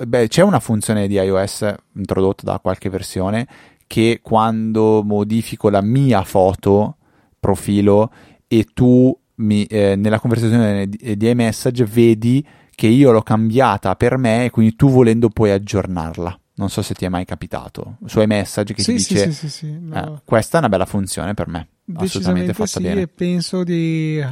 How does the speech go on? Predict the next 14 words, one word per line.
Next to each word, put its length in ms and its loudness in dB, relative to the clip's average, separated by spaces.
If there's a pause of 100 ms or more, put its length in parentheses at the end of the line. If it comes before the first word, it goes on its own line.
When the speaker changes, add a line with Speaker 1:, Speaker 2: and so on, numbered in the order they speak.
(100)
Speaker 2:
essermene 640 -4
avvalso 680 -6
proprio 340 -8
per 260 -8
la 160 -6
tua 720 -8
foto 300 -8
profilo, 500 -8
perché 200 -8
avevo 200 0
una 200 -4
foto 260 -6
vecchissima 640 -6
dell'università. 800 -6